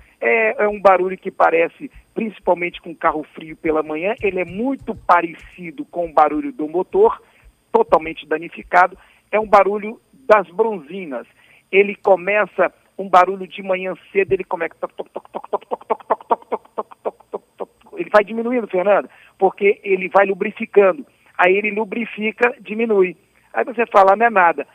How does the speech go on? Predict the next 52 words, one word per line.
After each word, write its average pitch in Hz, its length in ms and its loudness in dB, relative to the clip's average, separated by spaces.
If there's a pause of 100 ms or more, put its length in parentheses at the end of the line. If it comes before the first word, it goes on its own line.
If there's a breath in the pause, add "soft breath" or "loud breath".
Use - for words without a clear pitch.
(140)
É 156 120 -2
nessa 196 480 2
hora 190 200 6
que - 80 -20
você 196 100 0
tem 196 180 -12
que 190 100 -4
levar 175 240 2
pra 180 100 -8
fazer 170 280 -4
um 170 60 -10
reparo, 160 440 0 (200 soft breath)
porque 156 260 -8
se - 120 -12
torna 160 300 -2
mais 156 240 0
barato. 151 420 -2 (420 soft breath)
Se - 60 -8
você 160 320 2
continua 226 480 -2
com 190 120 -2
esse 185 160 -8
motor 180 380 -4
batendo, 180 800 -2
fazendo 151 500 -8
todo 208 240 0
esse 190 140 -10
tipo - 240 -16
de 160 100 -16
barulho 160 460 -4
que 165 80 -8
eu - 60 -8
tô 175 140 -6
aqui 180 240 -12
imitando 180 640 -2
aqui, 170 320 -8 (380 loud breath)
um 190 80 -18
monte 208 400 -2
de 190 100 -14
barulho 180 540 0
para - 160 -10
os 170 120 -2
nossos 175 340 -2
ouvintes 170 460 -6
entenderem 170 560 -8
mais 170 280 -4
ou 165 80 -4
menos 165 300 -10
como 151 180 -12
é 151 60 -6
que - 100 -20
funciona, 208 560 -2